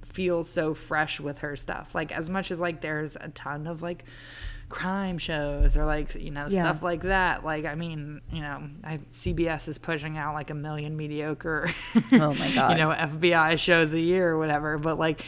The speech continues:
Speaker 1: this just is so different and so much better. And I, you know, that's, it's exciting.
Speaker 2: Yeah, and, um, I think it's interesting, too, because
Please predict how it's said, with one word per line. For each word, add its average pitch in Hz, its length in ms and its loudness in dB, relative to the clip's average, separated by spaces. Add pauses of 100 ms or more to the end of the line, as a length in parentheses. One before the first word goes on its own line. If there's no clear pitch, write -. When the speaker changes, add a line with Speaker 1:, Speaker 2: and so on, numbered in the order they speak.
(320)
Speaker 1:
this 190 220 6
just 185 220 0
is 180 120 0
so 175 180 6
different 165 400 2
and 143 120 -6
so 156 100 -2
much 151 200 0
better. 156 280 2
And 135 180 -2
I, 143 180 0 (240)
you 160 180 -2
know, 151 220 -2 (180)
that's, 175 540 0
it's 160 200 -4
exciting. 165 420 -4 (360)
Speaker 2:
Yeah, 208 260 4 (100)
and, 196 360 0 (260)
um, 185 460 2
I 190 60 -4
think 202 160 -4
it's 220 140 -6
interesting, 190 460 -4
too, 196 180 -2
because 180 380 -4